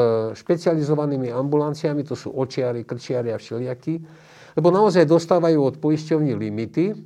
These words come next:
povedzme, ambulancia štyritisíc eur, oni to akože vymieňajú a potom povedia, „Pacientov už nemám na vás limit, dojdite o mesiac a o mesiac znova, znova.“ A keď niekto nejakú službu si priplatí, ja neviem, že ma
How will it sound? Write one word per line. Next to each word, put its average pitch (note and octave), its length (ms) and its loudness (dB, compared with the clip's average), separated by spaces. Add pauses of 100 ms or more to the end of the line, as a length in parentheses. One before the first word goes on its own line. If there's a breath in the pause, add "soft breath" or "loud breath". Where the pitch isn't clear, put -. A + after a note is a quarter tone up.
(360)
povedzme, A#2+ 480 0 (240)
ambulancia C3 560 2
štyritisíc A#2+ 640 -8
eur, C#3 400 -2 (440 loud breath)
oni F3+ 240 8
to E3+ 160 2
akože C#3 340 2
vymieňajú C3+ 640 4
a G3 80 0
potom G3 220 0
povedia, F3 240 0
„Pacientov D#3 420 0
už C#3 160 0
nemám D3 240 0
na C3+ 160 -2
vás A#2+ 160 0
limit, C3 240 0
dojdite A#2+ 400 0
o G#2 80 -2
mesiac C3 380 -2
a B2+ 100 6
o C#3 80 2
mesiac A#2 320 -2
znova, B2 300 0
znova.“ C#3 340 -2 (220 loud breath)
A D3 100 2
keď D#3+ 160 2
niekto D3+ 300 2
nejakú C3+ 260 -4
službu C#3 460 -2
si - 100 -8
priplatí, B2+ 600 -4
ja A2+ 100 -6
neviem, A#2+ 240 -6
že A2+ 140 -6
ma A2+ 100 -8